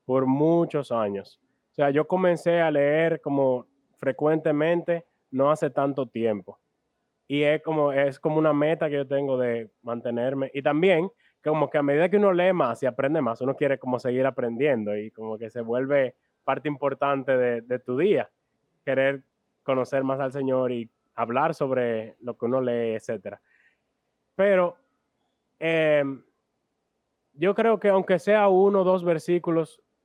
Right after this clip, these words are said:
yo leo cada día. Ahora, lectura, lectura, sí, de sentarme a leer, como decía, varía mucho la cantidad, pero no es diario. Ojalá yo,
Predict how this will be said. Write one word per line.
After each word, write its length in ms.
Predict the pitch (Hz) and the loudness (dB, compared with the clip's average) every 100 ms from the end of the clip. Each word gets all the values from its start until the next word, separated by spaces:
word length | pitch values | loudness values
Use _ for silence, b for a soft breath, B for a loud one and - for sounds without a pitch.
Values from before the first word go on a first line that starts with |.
| _ | _
yo 340 | 135 135 160 | -6 0 2
leo 480 | 160 165 165 156 - _ _ _ - | 4 2 2 -2 -6 _ _ _ -18
cada 280 | - 147 156 | -2 2 4
día. 280 | 180 180 156 | 4 4 2
Ahora, 600 | 147 147 170 165 127 113 _ _ _ | 2 4 4 4 0 -4 _ _ _
lectura, 420 | 139 120 175 208 | -6 -2 2 2
lectura, 400 | 196 - 190 175 | 2 0 0 0
sí, 140 | 175 | 0
de 120 | 180 160 | -4 -4
sentarme 460 | 151 143 156 175 | -4 -2 0 0
a 40 | 170 | 2
leer, 440 | 156 170 175 160 | 2 2 -2 -4
como 240 | - 151 147 | -6 -2 0
decía, 460 | 143 143 120 120 _ _ _ | 0 0 -2 -2 _ _ _
varía 380 | 123 139 156 180 | -2 0 2 2
mucho 420 | 190 202 190 175 | 2 2 2 0
la 140 | 160 | 0
cantidad, 640 | 160 156 151 160 170 151 - _ _ _ _ | -2 -4 -4 -2 0 -2 -6 _ _ _ _
pero 200 | 139 135 | 0 2
no 120 | 143 | 2
es 60 | 165 | 2
diario. 440 | 127 127 110 101 _ _ _ _ _ _ _ _ _ _ _ _ _ | 2 2 0 -8 _ _ _ _ _ _ _ _ _ _ _ _ _
Ojalá 340 | 127 135 135 151 | -6 -2 0 0
yo, 320 | 165 151 | -2 -4